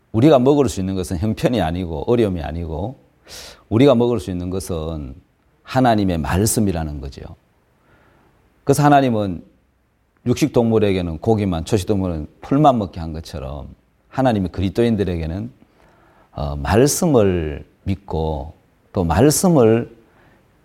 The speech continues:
양식으로 삼도록 해 두셨어요. 성경에 보니까 열왕기상에, 어, 십팔 장, 십구 장 보면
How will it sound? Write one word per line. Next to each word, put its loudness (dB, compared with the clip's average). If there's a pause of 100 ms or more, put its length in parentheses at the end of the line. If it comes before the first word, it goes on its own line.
양식으로 4
삼도록 -2
해 -2
두셨어요. -10 (1500)
성경에 4
보니까 -2 (840)
열왕기상에, 0 (2250)
어, -2
십팔 0
장, 2
십구 -6
장 -2
보면 -4